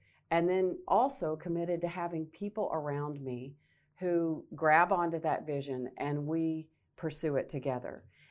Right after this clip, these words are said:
And to the degree that I help make the people around me successful,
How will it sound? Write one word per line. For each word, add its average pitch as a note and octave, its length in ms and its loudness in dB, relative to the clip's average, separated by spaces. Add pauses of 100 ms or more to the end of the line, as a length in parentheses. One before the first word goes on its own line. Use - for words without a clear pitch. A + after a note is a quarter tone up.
And G3+ 200 6
to B3+ 160 0
the A#3+ 120 0
degree G3+ 440 2
that F3 140 2
I D#3 160 2
help E3+ 340 -2
make D#3+ 240 -4
the C#3 80 -6
people E3+ 400 -6
around C#3+ 320 0
me F#3 140 0
successful, F#3+ 800 -6